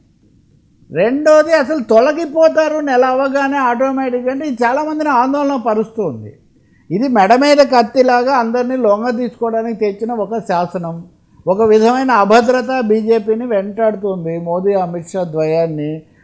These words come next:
అందుకని ఒకదాని తర్వాత ఒకటి ఓట్లకు సంబంధించి కానీ కోర్టులకు సంబంధించి కానీ మీరు ఈ సమయంలో చూడండి, నిన్న మనం మాట్లాడాం కదా,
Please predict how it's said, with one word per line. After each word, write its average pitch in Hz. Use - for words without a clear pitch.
అందుకని 294
ఒకదాని 277
తర్వాత 277
ఒకటి 262
ఓట్లకు 233
సంబంధించి 226
కానీ 214
కోర్టులకు 247
సంబంధించి 226
కానీ 220
మీరు 262
ఈ 262
సమయంలో 302
చూడండి, 262
నిన్న 220
మనం 214
మాట్లాడాం 226
కదా, 147